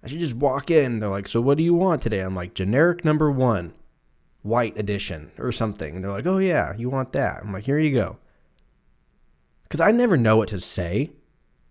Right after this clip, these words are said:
They're like, "So what are we doing today?" I'm like, "Cutting my hair. I don't know. I didn't really know. I didn't really come prepared to answer all these questions." I mean, it makes sense. It's not like, like, how the fuck else are they gonna know?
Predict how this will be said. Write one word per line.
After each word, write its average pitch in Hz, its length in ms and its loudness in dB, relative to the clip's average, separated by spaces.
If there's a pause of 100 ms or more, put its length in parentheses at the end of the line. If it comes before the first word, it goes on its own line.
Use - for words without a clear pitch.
(280)
They're - 100 -8
like, 113 120 -4
"So 127 100 0
what 139 100 6
are 160 40 8
we 185 100 6
doing 170 300 6
today?" 90 240 -2
I'm 85 180 -6
like, 98 200 -6
"Cutting 160 280 4
my 175 160 2
hair. 120 400 2
I 107 80 -2
don't 131 220 2
know. 120 180 4
I 98 100 0
didn't 123 220 0
really 123 240 2
know. 120 680 4
I - 80 -6
didn't 123 220 0
really 120 260 0
come 117 280 0
prepared 104 720 0 (1800)
to 123 100 -4
answer 123 280 -2
all 110 80 2
these 101 160 -4
questions." 101 640 -2
I - 20 -2
mean, 175 160 6
it 202 100 0
makes 214 280 -2
sense. 113 420 -2
It's 120 120 -4
not 131 100 -2
like, 110 260 -12
like, 120 140 -4
how 156 100 2
the 135 80 0
fuck 131 300 0
else 120 200 2
are 104 60 0
they 98 120 -2
gonna 87 180 -8
know? 85 300 -10